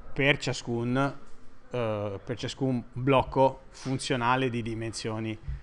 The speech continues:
relativamente elevate e un modo più, ehm, interessante dal punto di vista dell'efficienza energetica è avere un regolatore, quindi un convertitore D C D C separato per ciascun blocco funzionale, quindi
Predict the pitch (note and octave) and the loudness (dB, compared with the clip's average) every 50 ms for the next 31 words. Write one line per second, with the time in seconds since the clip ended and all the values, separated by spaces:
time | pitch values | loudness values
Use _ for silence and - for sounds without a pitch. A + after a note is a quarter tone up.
0 | - - - B2 A#2 A2 G2+ - A#2 A#2 A2+ A2 A2 G#2+ - A#2+ G#2+ G#2+ G2+ G2 | -8 -4 -2 -2 0 0 -2 0 -2 -2 -2 -2 -2 -4 0 0 2 2 2 0
1 | F#2 F#2+ - - - E3+ G#3 - - - - - - - - - G#3 F#3+ D3 - | -4 -8 -4 0 0 0 0 -2 -8 -18 -18 -18 -18 -12 -2 2 4 4 4 2
2 | - - - - - - - D3+ D#3+ F3+ E3 C3+ B2 A2+ - D#3+ D#3+ D#3 C3+ A2 | -2 -12 -20 -20 -20 -8 -2 4 6 6 6 6 4 2 4 6 6 8 8 6
3 | - - - - - - - - - C3 C3 B2 A#2 A#2 A2+ G#2+ A#2 A2+ A2 A2+ | 2 -4 -16 -20 -20 -20 -18 -10 -6 -2 2 2 4 2 2 0 -2 -4 -6 -8
4 | - - - - - - - - B2+ B2 A#2 - C#3 C3 C3 B2 - - E3 D3 | -12 -16 -20 -20 -20 -20 -12 -8 -6 -4 0 2 2 2 2 2 6 8 8 8
5 | B2 G#2+ - A#2+ G#2+ G#2 - C3+ C3+ A#2 C3+ C3+ D3 C#3+ - - A#2+ A2+ A#2+ - | 8 6 2 -2 -4 -2 -2 -4 -2 0 2 4 4 2 2 2 0 0 -2 -2
6 | - B2+ - D#3 C#3 C3+ - D#3+ E3+ G3+ A3+ G#3 D#3 C3+ B2+ A2 G2+ - D3+ C#3 | -4 -2 0 2 2 2 2 2 4 4 4 4 4 2 0 0 0 -2 -4 2
7 | - G#3 G3+ F#3 - - - - D#3 E3+ F3 D#3+ C#3+ C#3 D3+ D#3 F3 F3 D#3 C#3+ | 6 8 8 8 6 2 0 4 4 6 6 8 8 8 8 8 6 6 4 2
8 | - - - - - - - - F3+ E3+ D#3 C#3 C3+ C#3 C3 B2+ C#3 C#3 C#3 C3 | -4 -10 -12 -14 -14 -8 2 6 6 8 8 8 6 4 6 6 8 8 6 6
9 | C3 - F3+ D3+ B2 A2+ F#2+ F#2+ F#2 - - - C3+ B2 A#2+ A#2+ A2 - D3 C#3 | 6 8 8 8 8 6 4 -2 -6 -8 -8 -6 -4 -4 -4 -2 0 0 0 2
10 | C3+ C#3+ C3 - C3+ B2+ - F3+ E3 D3 B2+ A#2+ A#2+ A2+ A#2+ A#2+ - - D3+ C#3 | 4 2 2 2 0 0 4 6 6 6 6 4 2 -2 -4 -4 -2 -2 -2 -2
11 | C3 C3 C3 - C#3+ B2 - - - D#3+ D3 - G3+ F#3 C#3 A2+ G2+ G2 - E3 | -2 -2 -2 0 0 0 0 2 4 4 6 8 8 8 8 6 4 4 4 6
12 | E3+ F3+ F3 - - - - E3+ D#3 - - B2+ B2+ B2 A2 A2+ G#2+ - - G#2+ | 6 6 4 2 -2 0 0 0 0 0 0 0 0 0 0 -2 -2 -4 -6 -6
13 | A#2 B2 B2+ A#2 - C3+ A2 G2+ G2+ A#2 C3+ F3 D#3 C3+ | -4 -4 -4 -2 -2 -2 -2 -2 -2 -2 0 2 2 2